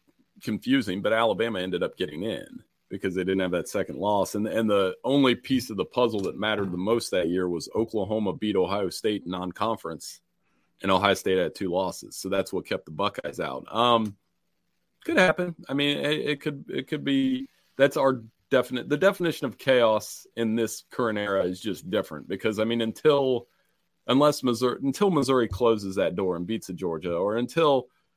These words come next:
Arkansas beats Alabama, or, you know, mi-, until Michigan gets beat by Maryland,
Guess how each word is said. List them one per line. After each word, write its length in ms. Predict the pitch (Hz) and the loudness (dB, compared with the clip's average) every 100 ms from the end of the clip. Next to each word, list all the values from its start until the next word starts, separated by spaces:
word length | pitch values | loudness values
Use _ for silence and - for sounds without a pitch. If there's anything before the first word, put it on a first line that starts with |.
| _ _ | _ _
Arkansas 640 | 127 131 127 - 110 104 | 4 4 2 4 4 4
beats 420 | 95 123 117 - - | 0 -2 -4 -6 0
Alabama, 760 | 110 101 98 101 98 85 80 - - 104 | 2 2 2 0 0 -2 -4 -8 -6 -4
or, 400 | 120 123 120 101 _ _ _ _ _ _ _ _ - - | 0 2 2 0 _ _ _ _ _ _ _ _ -20 -20
you 140 | - 127 | -4 0
know, 80 | |
mi-, 240 | 123 131 123 | 2 2 0
until 320 | 127 147 147 | -2 0 0
Michigan 920 | 127 135 - 127 127 113 107 101 98 - | 2 2 0 0 2 2 0 -4 -8 -8
gets 200 | 117 - | -2 -2
beat 220 | - 127 123 | 0 0 2
by 160 | 104 | 2
Maryland, 640 | 101 110 104 87 82 82 | 2 2 2 0 -4 -8